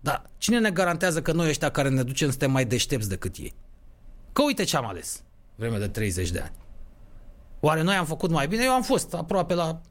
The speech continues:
toate. Am, am, cred că am mai sărit odată niște europarlamentare atunci la început. A, nu mai știu.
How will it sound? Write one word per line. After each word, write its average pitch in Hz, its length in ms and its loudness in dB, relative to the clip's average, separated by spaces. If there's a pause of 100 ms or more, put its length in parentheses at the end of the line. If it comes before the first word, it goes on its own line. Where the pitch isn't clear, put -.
(720)
toate. 123 360 2 (600)
Am, 127 320 -6
am, 160 240 0
cred 180 200 0
că 165 100 2
am 143 80 2
mai 139 160 2
sărit 104 340 0
odată 90 280 -8
niște 85 240 -4
europarlamentare 95 880 2
atunci 95 260 -2
la 95 100 2
început. 90 500 -4 (1160)
A, 85 140 -10
nu 95 100 -2
mai 92 140 0
știu. - 240 -4